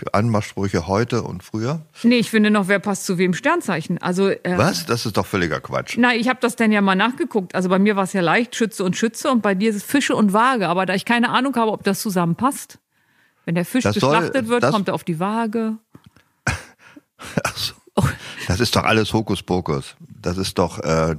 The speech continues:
Speaker 1: Trash-T V-Dreck.
Speaker 2: Ja, aber du hast es aufgeschrieben.
Speaker 1: Echt? Glaub
Speaker 2: Ja,
Speaker 1: ich nicht.
Speaker 2: doch, Sternzeichen hast du geschrieben.
Speaker 1: Ja?
Speaker 2: Ich hab dann nur die
Speaker 1: Hm.
Speaker 2: Sortierung darunter gepackt.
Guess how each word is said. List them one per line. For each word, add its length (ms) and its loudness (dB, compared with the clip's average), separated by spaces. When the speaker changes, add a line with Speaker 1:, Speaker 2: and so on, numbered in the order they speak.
Speaker 1:
Trash-T 500 -2
V-Dreck. 580 -2
Speaker 2:
Ja, 180 0
aber 140 2
du 140 0
hast 160 -2
es 100 -2
aufgeschrieben. 680 -2
Speaker 1:
Echt? 300 0
Glaub 200 2
Speaker 2:
Ja, 60 -2
Speaker 1:
ich 100 -6
nicht. 120 0
Speaker 2:
doch, 180 -2
Sternzeichen 460 -2
hast 140 -8
du 80 -10
geschrieben. 340 -8
Speaker 1:
Ja? 100 4
Speaker 2:
Ich 60 4
hab 80 0
dann 140 -6
nur 120 -4
die 140 -6
Speaker 1:
Hm. 80 2
Speaker 2:
Sortierung 400 -2
darunter 380 -4
gepackt. 460 -10